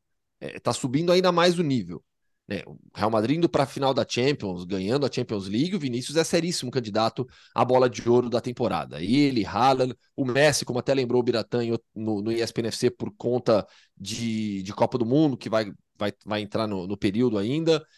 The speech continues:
Mas muito se fala sobre o comportamento do Vinícius Júnior.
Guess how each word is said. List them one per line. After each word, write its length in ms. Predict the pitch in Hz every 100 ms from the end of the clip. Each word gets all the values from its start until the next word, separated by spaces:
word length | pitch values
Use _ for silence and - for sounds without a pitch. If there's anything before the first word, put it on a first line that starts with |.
| _ _
Mas 420 | 120 151 170 - - _ _ _ _ _ _ _ _ _ _ _ _
muito 340 | 160 190 254 -
se 100 | 196
fala 340 | - 180 185
sobre 240 | - 180
o 40 | 175
comportamento 920 | - 196 - 190 - 156 147 175 165
do 100 | 147
Vinícius 400 | 143 143 131 120
Júnior. 300 | 95 67 55